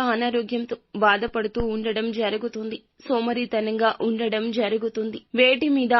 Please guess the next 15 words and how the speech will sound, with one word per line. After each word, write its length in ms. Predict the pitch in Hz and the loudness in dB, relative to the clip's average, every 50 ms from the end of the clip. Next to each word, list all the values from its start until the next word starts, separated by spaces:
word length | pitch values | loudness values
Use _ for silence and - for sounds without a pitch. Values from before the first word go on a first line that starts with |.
| - - - | 2 2 0
ఇష్టం 340 | 226 226 214 - 262 226 233 247 240 | -2 -2 -2 -4 -4 -2 -2 -2 -2
చూపించలేకపోవడం, 1120 | - 240 226 - 254 240 240 - 254 240 226 220 208 208 - 226 220 220 208 208 208 214 - - _ _ | -2 -4 -4 -2 -2 -2 -2 -2 -2 -2 0 0 0 0 -2 -4 -2 0 0 0 0 0 -4 -6 _ _
ఇవన్నీ 460 | - 247 247 233 220 214 220 220 220 220 208 240 | 0 2 4 4 2 2 2 0 -2 -2 -2 0
చేస్తూ 340 | 240 185 208 220 - 240 233 226 220 220 | 0 0 0 -2 -2 -4 -2 -2 -2 -2
ఉంటారు. 320 | 220 208 226 214 226 311 - - _ _ | -2 -2 -2 -2 -2 -4 -6 -10 _ _
దీనంతటికీ 800 | 202 185 240 262 262 254 240 226 226 214 247 226 240 220 226 233 226 - - | -4 0 0 2 2 2 0 0 -2 -4 -4 -4 -4 -6 -6 -6 -6 -2 0
కారణం 420 | 220 196 196 214 220 226 233 226 226 214 - | 2 2 2 0 -2 -4 -4 -6 -6 -6 -6
కూడాను 360 | 214 202 208 214 220 220 - - _ - 220 220 | -6 -4 -4 -4 -4 -4 -6 -6 _ -2 0 0
నరదృష్టి 680 | 208 208 220 240 214 196 214 214 220 - - 254 247 226 220 208 | 2 2 0 0 -2 -2 -4 -4 -4 -4 -4 -6 -2 -2 -2 -2
అని 180 | 208 208 214 233 240 240 - | 0 -2 -2 -2 -4 -4 -4
చెప్పక 460 | 247 202 196 - 233 240 - 214 202 214 | -4 -4 -4 -4 -8 -4 -4 -4 -4 -2
తప్పదు. 360 | 214 208 - 226 220 208 208 - _ 262 277 294 | -4 -6 -4 -6 -6 -6 -6 -8 _ 0 2 2
ఎందుకంటే 460 | 294 302 349 349 320 285 247 277 277 294 339 330 - - | 4 2 2 2 0 0 0 -2 -2 -2 -2 -4 -2 -2
కొంతమంది 520 | 285 262 254 269 247 247 233 233 240 247 - - _ _ 226 233 226 | 0 0 0 0 0 0 -2 -2 -4 -6 -8 -12 _ _ 2 4 4
ఏమిటంటే 480 | 226 240 254 247 262 233 220 220 233 | 4 2 2 -2 -2 -4 -2 -4 -6